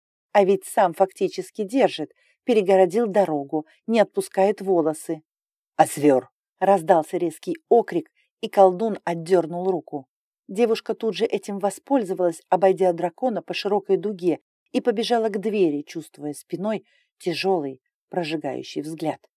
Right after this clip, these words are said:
Бегом в комнату и носа оттуда не высовывать, а гулять, похоже, нужно теперь с величайшей осторожностью. «Освер, что здесь происходит?»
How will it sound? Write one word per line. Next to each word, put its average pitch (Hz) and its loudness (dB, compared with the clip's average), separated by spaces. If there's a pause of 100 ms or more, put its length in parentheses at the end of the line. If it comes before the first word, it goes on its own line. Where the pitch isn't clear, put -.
(480)
Бегом 269 6
в - -10
комнату 165 -2
и - -4
носа 226 0
оттуда 170 -4
не 160 -10
высовывать, 165 -2 (300)
а 226 4
гулять, 247 2
похоже, 165 -4 (320)
нужно 220 -4
теперь 226 -4
с - -14
величайшей 220 -2
осторожностью. 170 -4 (640)
«Освер, 135 -4 (480)
что - 0
здесь 139 -6 (100)
происходит?» - -8